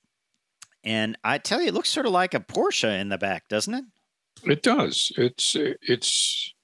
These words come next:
Speaker 1: It's even got a little whale tail back there.
Speaker 2: Yeah. Well, I know that's not big enough for you.
Speaker 1: No, I, I would need something up on
Speaker 2: You,
Speaker 1: it.
Speaker 2: you insist on, a, you know, pretty much the, a wing the size of a D C three.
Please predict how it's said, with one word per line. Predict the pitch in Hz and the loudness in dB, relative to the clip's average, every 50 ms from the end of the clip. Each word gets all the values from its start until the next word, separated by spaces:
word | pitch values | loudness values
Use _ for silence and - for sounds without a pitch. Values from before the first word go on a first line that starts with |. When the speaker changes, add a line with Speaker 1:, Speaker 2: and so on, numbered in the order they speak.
| _ _ | _ _
Speaker 1:
It's | 135 135 - - | -6 -4 -2 -2
even | 160 143 165 156 | -4 -4 -2 0
got | 151 147 | 0 2
a | 147 | 2
little | 147 147 143 | 2 2 2
whale | 135 147 156 175 185 170 | 2 2 2 2 0 -2
tail | - - 95 82 69 65 | -4 -4 -6 -6 -6 -6
back | - 78 78 82 - _ | -8 -10 -10 -10 -12 _
there. | - 73 73 73 - _ _ _ _ _ _ _ _ _ _ _ _ _ _ _ _ _ _ _ _ _ _ _ _ _ _ | -14 -14 -14 -14 -18 _ _ _ _ _ _ _ _ _ _ _ _ _ _ _ _ _ _ _ _ _ _ _ _ _ _
Speaker 2:
Yeah. | - 151 135 117 87 - - _ _ _ - 180 - | 2 4 4 4 2 0 -2 _ _ _ -8 -2 2
Well, | 123 123 113 107 110 107 - _ _ _ _ _ _ _ _ _ _ _ _ _ - - _ _ _ - - - | 4 4 4 4 2 0 -4 _ _ _ _ _ _ _ _ _ _ _ _ _ -20 -20 _ _ _ -4 0 2
I | 104 110 | 4 4
know | 117 120 117 110 | 6 6 6 6
that's | 113 101 - - - | 6 4 4 4 4
not | 110 110 101 90 95 | 4 2 2 2 2
big | 123 113 107 117 | 2 4 4 4
enough | 101 101 98 90 - | 2 4 2 0 0
for | - - 92 85 90 | -2 -2 -2 0 2
you. | 107 107 90 85 95 110 131 - - | 4 4 4 2 2 -2 -4 -8 -6
Speaker 1:
No, | 123 123 123 117 107 | -2 0 2 2 2
I, | 95 101 104 107 | 2 2 2 2
I | 101 98 101 | 0 0 -2
would | 98 101 101 | -2 -2 -2
need | 104 104 98 - | -2 -4 -4 -4
something | - - 98 92 - 92 90 92 | -4 -4 -4 -6 -6 -8 -6 -6
up | 90 90 - - | -6 -6 -6 -6
on | 90 87 85 | -6 -4 0
Speaker 2:
You, | 95 117 117 113 107 | 2 2 4 4 2
Speaker 1:
it. | 90 | 2
Speaker 2:
you | 92 110 113 107 | 2 2 2 2
insist | 107 98 - - - 117 - - - - | 4 2 2 4 4 4 2 2 2 2
on, | 110 101 101 95 87 87 - - - | 2 2 2 0 -2 -4 -6 -4 -2
a, | 95 92 90 98 - _ - | -2 -2 -2 -4 -10 _ -2
you | 110 | -2
know, | 98 87 87 95 92 - - - | 0 0 0 -2 -2 -6 -6 0
pretty | - 117 107 104 | 2 2 4 4
much | 98 98 95 87 - - - - | 2 2 0 2 0 0 0 -2
the, | 87 - - _ _ _ _ _ _ _ _ _ _ _ _ _ _ _ _ _ _ _ _ _ - - | -4 -4 -6 _ _ _ _ _ _ _ _ _ _ _ _ _ _ _ _ _ _ _ _ _ -2 -2
a | 90 | -2
wing | 82 87 107 117 117 110 107 101 98 | 0 2 4 4 4 4 2 2 2
the | 98 87 | 2 4
size | - - 110 104 104 101 98 95 - | 4 4 4 4 4 4 4 4 4
of | 107 92 85 | 2 2 2
a | 90 95 | 0 0
D | 85 82 90 120 107 98 | -2 0 0 2 2 4
C | 95 - - 110 95 | 4 2 2 2 0
three. | 85 - - - 120 123 107 104 101 110 120 127 | 0 -2 -2 0 2 2 2 2 2 0 -2 -2